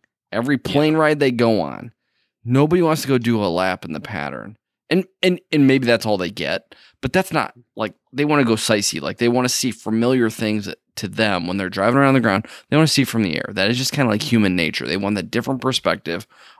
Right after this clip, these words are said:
Speaker 1: on their day in, day out life for them. I, maybe, I mean, maybe it's,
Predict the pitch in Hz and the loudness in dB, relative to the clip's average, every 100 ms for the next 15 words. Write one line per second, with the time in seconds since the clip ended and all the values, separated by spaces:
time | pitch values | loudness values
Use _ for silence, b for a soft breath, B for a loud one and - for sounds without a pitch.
0 | - 107 104 95 98 95 92 92 90 76 | -2 2 4 2 2 2 2 0 -2 -2
1 | 80 95 - 101 87 - 92 104 113 110 | -2 -4 -6 -6 -6 -6 -8 -2 0 0
2 | - - 98 98 95 95 90 90 - | -2 -6 -4 -2 -2 -4 -6 -10 -12